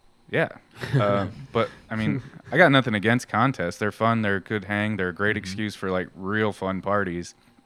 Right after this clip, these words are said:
Speaker 1: But, uh,
Speaker 2: Yeah, that's what Costin said. You guys, did you guys see that Nike ad?
Speaker 1: I did not.
Speaker 2: That was, that was the most pro-Olympic thing. It was dis-,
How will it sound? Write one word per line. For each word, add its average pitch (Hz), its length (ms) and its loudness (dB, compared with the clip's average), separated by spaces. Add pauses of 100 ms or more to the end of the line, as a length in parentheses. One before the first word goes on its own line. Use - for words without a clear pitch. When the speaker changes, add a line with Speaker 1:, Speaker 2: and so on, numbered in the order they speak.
(560)
Speaker 1:
But, 95 220 2
uh, 87 260 0
Speaker 2:
Yeah, 123 260 -2
that's 120 220 -2
what 117 100 -4
Costin 127 420 -2
said. 92 220 -4
You 107 160 0
guys, 113 200 0
did 110 220 -8
you 113 80 -4
guys 120 160 0
see 123 100 -2
that 104 180 -2
Nike 104 320 -4
ad? 147 240 -4 (920)
Speaker 1:
I 107 40 -4
did 98 140 -2
not. 98 280 0
Speaker 2:
That 101 180 -2
was, 95 320 -6
that 104 180 -2
was 98 260 -4
the 104 120 -4
most 110 320 -2
pro-Olympic 113 960 0
thing. 113 340 -4
It 120 100 -6
was 95 260 -4
dis-, - 240 -14